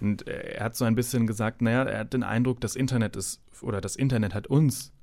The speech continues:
etwas oberflächlicher gemacht. Ist das so eine These, die du unterschreiben würdest?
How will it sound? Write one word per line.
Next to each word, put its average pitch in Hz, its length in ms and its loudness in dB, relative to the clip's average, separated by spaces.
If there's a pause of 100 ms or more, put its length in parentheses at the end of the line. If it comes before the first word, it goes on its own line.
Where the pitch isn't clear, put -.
etwas 101 360 0
oberflächlicher 95 840 -2
gemacht. - 420 -8
Ist - 160 -8
das - 220 -4
so 127 240 4
eine 120 340 2
These, 123 380 0
die 117 120 -2
du 110 200 -2
unterschreiben 95 800 -4
würdest? 156 420 -6